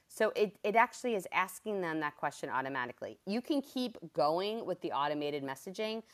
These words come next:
I don't. I end it there because I just wanna see what they say back, and I wanna respond to them,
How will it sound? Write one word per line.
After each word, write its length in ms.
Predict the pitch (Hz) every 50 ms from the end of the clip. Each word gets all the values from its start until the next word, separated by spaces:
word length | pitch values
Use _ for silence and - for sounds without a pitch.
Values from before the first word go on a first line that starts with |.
| - - _ _ _ -
I 160 | 170 190 196
don't. 440 | 175 - 170 143 143 160 175 190 - -
I 140 | 147 151 139
end 260 | - 156 160 165 156
it 160 | 156 139 -
there 380 | - 135 135 147 160 196 226 - - - - _ _
because 280 | - 165 151 170 156 165
I 80 | 151 156
just 300 | - 175 180 - - -
wanna 180 | 180 175 151
see 180 | - - 160 156
what 160 | 147 147 -
they 80 | 139 127
say 220 | - - 139 135
back, 340 | - 151 139 196 285 - -
and 120 | - 160 147
I 40 |
wanna 220 | 143 139 135 135 123
respond 440 | 123 - - - 139 123 117 107 -
to 160 | - - 127
them, 280 | - 90 80 82 82